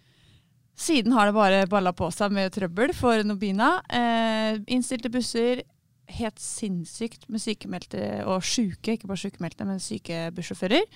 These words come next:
Eh, busser som ikke går, busser som kommer for sent, eh, ikke sant? Alt er bare på tverke.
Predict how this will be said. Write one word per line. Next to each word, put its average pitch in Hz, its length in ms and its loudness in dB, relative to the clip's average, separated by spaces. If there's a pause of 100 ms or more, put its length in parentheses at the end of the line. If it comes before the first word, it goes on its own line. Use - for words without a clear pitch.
(580)
Eh, 214 220 0
busser 285 240 -4
som 269 100 -2
ikke 254 220 0
går, 240 340 -4
busser 220 240 -12
som 202 140 -6
kommer 208 160 -2
for 214 100 -2
sent, 202 460 0
eh, 196 340 -2
ikke 196 140 -6
sant? 269 240 -2
Alt 202 320 2
er 175 160 -2
bare 170 180 -2
på - 140 -14
tverke. 165 420 -6